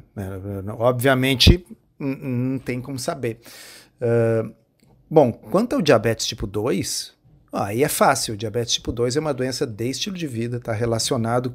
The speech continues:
com, ah, obesidade, com o consumo de excesso de açúcar, com síndrome metabólica, com gordura no fígado. E isso é uma coisa que tá aumentando porque as pessoas tão comendo errado e, e, e, e não há nenhuma dúvida nesse sentido. Diabetes,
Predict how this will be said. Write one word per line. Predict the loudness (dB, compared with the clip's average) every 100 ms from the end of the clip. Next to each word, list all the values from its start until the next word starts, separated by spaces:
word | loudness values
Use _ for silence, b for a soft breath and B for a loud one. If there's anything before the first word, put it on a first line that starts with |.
| -6
com, | -4 -2 -4 -8 B B B -2
ah, | 4 4 4
obesidade, | 2 0 -2 -2 -2 0 -2 -4
com | -10
o |
consumo | -8 -8 -6 -6 -4
de | -4
excesso | -4 -4
de | -4
açúcar, | -4 -4 -4 -4 -6 B B B B
com | -6 -2
síndrome | 0 2
metabólica, | 2 2 4 4 2 0 -6
com | -4 -4
gordura | -2 0 0
no | 0
fígado. | 0 0 2 2 0 -6 B B B -4
E | 0
isso | 2 2
é |
uma | 0
coisa | 2 2 2
que | -4
tá | 2 4
aumentando | 4 2 0 0 0 -2 -6
porque | -12 -14 -14
as | -10
pessoas | -6 -6 -6
tão | -6
comendo | -4 -4 0
errado | 0 2 2 2 -2 -2 -4
e, | -2
e, | -4 -4 -4 -4 -6 -6
e, |
e | -4
não | -4
há | -2
nenhuma | 0 0
dúvida | -2 2 4 4 2 -2
nesse | -2 -6
sentido. | -6 -6 -4 -4 -4
Diabetes, | -2 0 2 2 0 -8